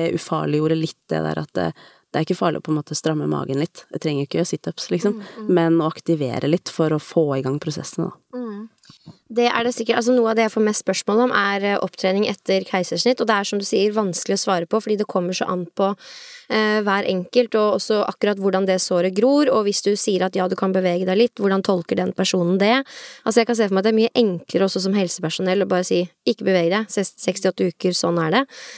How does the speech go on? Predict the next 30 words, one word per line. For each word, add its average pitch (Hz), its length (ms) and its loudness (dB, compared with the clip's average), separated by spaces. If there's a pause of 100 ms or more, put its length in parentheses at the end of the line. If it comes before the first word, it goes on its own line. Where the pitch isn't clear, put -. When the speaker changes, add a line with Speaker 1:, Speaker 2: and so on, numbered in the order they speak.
(160)
Speaker 2:
Og 202 100 -4
så 214 80 0
skjønner 185 280 2
jo 185 40 0
kanskje 185 300 -2
ikke 180 80 -2
de 180 180 0
helt 170 120 -2
konsekvensen 180 600 -4
av 185 80 -2
det, 202 180 2
men, 220 280 2
eh, 208 180 0
hva 185 160 -4
skal - 160 -6
man 190 100 0
gjøre? 185 300 0
Jeg - 520 -16
er 214 60 -2
sikker 214 200 2
på 220 100 4
at 226 80 4
det 226 40 -2
er 214 180 2
veldig 185 200 0
mange 214 180 2
som 196 120 -2
blir 190 120 2
nysgjerrig 175 360 0
på 190 240 2